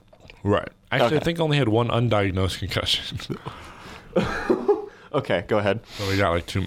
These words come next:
Speaker 1: three minutes here.
Speaker 2: Yeah.
Speaker 1: Anyways, that wasn't. I don't wanna say it was a concussion. My mom said, "I may have had one. We don't know." We never got it checked. Anyways.
Speaker 2: This is why I played baseball.
Speaker 1: <laughs> I probably had more concussions.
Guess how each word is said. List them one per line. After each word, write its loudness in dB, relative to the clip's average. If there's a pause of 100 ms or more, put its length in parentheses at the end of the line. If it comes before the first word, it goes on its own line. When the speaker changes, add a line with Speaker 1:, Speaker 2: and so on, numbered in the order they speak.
(100)
Speaker 1:
three 0
minutes -2
here. -4
Speaker 2:
Yeah. 2
Speaker 1:
Anyways, 2 (640)
that 2
wasn't. 2 (280)
I 2
don't 4
wanna 2
say 4
it 6
was 4
a -6
concussion. 0
My 4
mom 2
said, 0 (120)
"I 2
may 4
have 0
had -2
one. -4
We -2
don't -2
know." -10 (560)
We 0
never 2
got 2
it 0
checked. -4 (320)
Anyways. 2
Speaker 2:
This 0
is 4
why 6
I 4
played 0
baseball. 0
Speaker 1:
<laughs> 0
I 6 (1040)
probably 4
had 2
more 4
concussions. 0